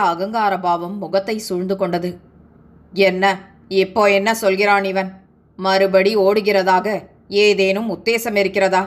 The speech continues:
என்று இடக்காக கேட்டார். "எங்கே ஓடுகிறது எஜமான்? ஒரு வார்த்தை சொன்னால்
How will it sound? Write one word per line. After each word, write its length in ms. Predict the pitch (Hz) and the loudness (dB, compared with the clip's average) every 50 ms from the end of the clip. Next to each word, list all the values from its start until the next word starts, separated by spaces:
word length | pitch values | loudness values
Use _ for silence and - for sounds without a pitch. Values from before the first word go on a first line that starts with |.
| 190 - - _ _ _ _ _ _ _ | -4 -10 -20 _ _ _ _ _ _ _
என்று 280 | 196 202 202 196 185 220 | -2 -2 0 0 0 0
இடக்காக 600 | 214 185 175 190 196 190 196 208 190 190 214 208 | 2 2 2 2 0 0 2 0 0 0 -2 -4
கேட்டார். 420 | - 196 175 175 196 185 180 - - - _ - - - - - - - - - - - 165 190 | -4 -4 -2 -2 -2 -4 -4 -6 -10 -18 _ -20 -20 -20 -20 -20 -20 -20 -20 -20 -16 -4 0 2
"எங்கே 380 | 202 190 185 185 180 208 226 226 | 2 2 2 0 0 2 2 2
ஓடுகிறது 580 | 220 202 196 196 190 190 196 196 196 190 185 185 | 2 2 2 2 2 0 2 2 2 2 2 2
எஜமான்? 440 | 185 185 185 190 185 185 175 175 175 - _ _ _ - | 0 0 0 -2 -4 -6 -6 -8 -10 -16 _ _ _ -4
ஒரு 200 | 190 190 190 180 | 0 0 2 2
வார்த்தை 420 | 175 180 180 185 226 - 233 208 185 | 4 4 4 4 2 0 -4 -6 -6
சொன்னால் 420 | - - 170 170 196 202 180 - | -6 -8 -6 -6 -4 -6 -6 -8